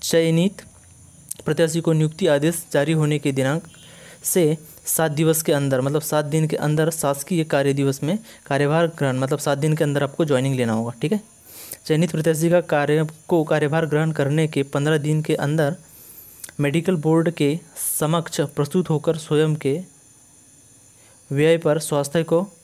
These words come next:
स्वास्थ्य का परीक्षण कराना है, मतलब अपनी हेल्थ चेकिंग करवाना है, ठीक है, एवं परीक्षण संबंधी उपयुक्तता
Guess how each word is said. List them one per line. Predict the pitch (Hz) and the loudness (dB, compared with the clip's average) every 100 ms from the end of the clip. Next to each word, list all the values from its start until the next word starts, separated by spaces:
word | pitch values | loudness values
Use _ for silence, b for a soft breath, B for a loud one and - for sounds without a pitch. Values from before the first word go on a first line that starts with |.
| B B B | B B B
स्वास्थ्य | - 147 143 165 | -4 -4 0 -2
का | 156 | 0
परीक्षण | 160 143 139 175 | 0 -2 -2 -4
कराना | 170 131 127 | -2 -2 0
है, | 117 120 | -2 -2
मतलब | 131 147 139 | -2 -2 -2
अपनी | - 131 147 147 151 | -2 -2 -2 -2 -4
हेल्थ | - 147 151 - | -2 -2 -2 -4
चेकिंग | 143 135 147 | -6 -4 -2
करवाना | 135 131 | 0 0
है, | 131 | 0
ठीक | 160 | -2
है, | 190 B B B B - | -4 B B B B -6
एवं | 151 160 165 165 | 0 0 0 -2
परीक्षण | 151 147 - 175 | -2 -2 -2 -2
संबंधी | 160 151 147 147 175 - - _ _ B B B | 0 0 0 -2 -4 -6 -14 _ _ B B B
उपयुक्तता | 147 160 156 - 165 160 | -4 0 0 0 -2 0